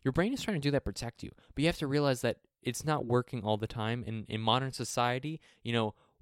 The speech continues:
we don't have the same sort of brain. It's not a life or death situation, you know, in this scenario. Your brain is trying to protect you against that life or death. "Oh my goodness, this five paragraph essay is gonna kill you. You need to, like, avoid it at all costs." No,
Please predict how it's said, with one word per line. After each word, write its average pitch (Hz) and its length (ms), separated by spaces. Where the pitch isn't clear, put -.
we 131 100
don't 131 140
have 131 160
the 120 100
same 117 300
sort 117 200
of 98 200
brain. 113 320
It's - 180
not 160 100
a 135 60
life 113 300
or 110 40
death 107 200
situation, 98 720
you 110 100
know, 95 260
in 107 140
this 98 160
scenario. 92 600
Your 113 120
brain 143 260
is 151 100
trying 147 160
to 120 60
protect - 300
you 117 80
against 107 240
that 95 140
life 110 260
or 117 40
death. 101 360
"Oh 123 100
my 113 140
goodness, 110 260
this 107 140
five 110 260
paragraph 107 400
essay 104 220
is 98 80
gonna 101 160
kill 123 260
you. 104 240
You 107 60
need 113 180
to, 110 120
like, 107 140
avoid 127 320
it 110 60
at 110 60
all 104 160
costs." - 420
No, 220 240